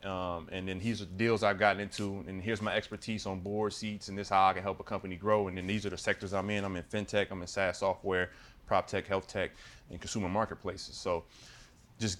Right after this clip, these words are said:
giving people, like, I really have to prove to people that I know this space and I'm an actual businessman. So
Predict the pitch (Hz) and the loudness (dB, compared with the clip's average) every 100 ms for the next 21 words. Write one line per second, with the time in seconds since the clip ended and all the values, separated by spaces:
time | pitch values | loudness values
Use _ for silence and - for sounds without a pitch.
0 | - - 113 101 120 113 107 104 123 135 | 0 4 4 4 -2 2 2 8 10 10
1 | 147 127 131 113 170 180 123 139 120 117 | 8 10 8 6 6 6 6 2 2 4
2 | 113 113 117 104 - 117 110 107 98 92 | 6 6 4 0 0 0 0 0 4 4
3 | 101 92 104 131 107 104 98 98 - - | 4 2 4 4 2 -2 -2 -4 -6 0
4 | 107 98 | 2 2